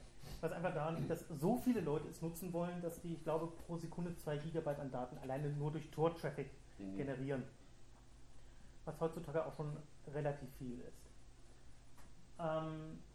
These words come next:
Speaker 1: und das wird mehr, immer. Aber jedes bisschen hilft. Und wenn halt jemand sieht, er hat selber, oder Tor schaut auch, wie viel,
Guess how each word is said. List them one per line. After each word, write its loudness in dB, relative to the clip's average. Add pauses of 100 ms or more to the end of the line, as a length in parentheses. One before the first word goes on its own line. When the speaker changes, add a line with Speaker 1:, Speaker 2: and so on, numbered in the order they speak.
(100)
Speaker 1:
und -2
das 0
wird 0 (260)
mehr, 2 (340)
immer. -2 (840)
Aber 4
jedes 0
bisschen -4
hilft. 0 (260)
Und -2
wenn 4
halt 2
jemand 2
sieht, 0
er -2
hat 0
selber, 6
oder 8 (320)
Tor 6
schaut 4
auch, 4
wie 10
viel, 4